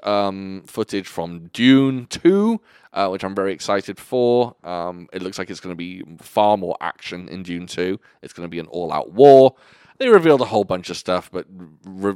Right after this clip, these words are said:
actually released very, very little footage to the general public. Um, the new Fast X trailer looks suitably mental.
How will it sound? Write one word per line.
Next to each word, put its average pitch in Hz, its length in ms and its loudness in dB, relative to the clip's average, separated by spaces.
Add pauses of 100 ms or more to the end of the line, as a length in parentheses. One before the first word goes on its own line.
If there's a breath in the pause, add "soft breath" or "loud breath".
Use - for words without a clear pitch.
(100)
actually 101 380 -4
released 92 400 -8
very, 90 400 -2
very 85 460 -8 (100)
little 80 300 -12
footage - 540 -12
to 80 260 -10
the 80 180 -14
general 80 380 -10
public. - 560 -8 (580 soft breath)
Um, 104 500 -4 (680)
the 101 80 -10
new 127 160 -6
Fast - 400 -2
X - 500 -2
trailer 131 480 0
looks - 220 -12
suitably 101 640 -6
mental. 110 640 -4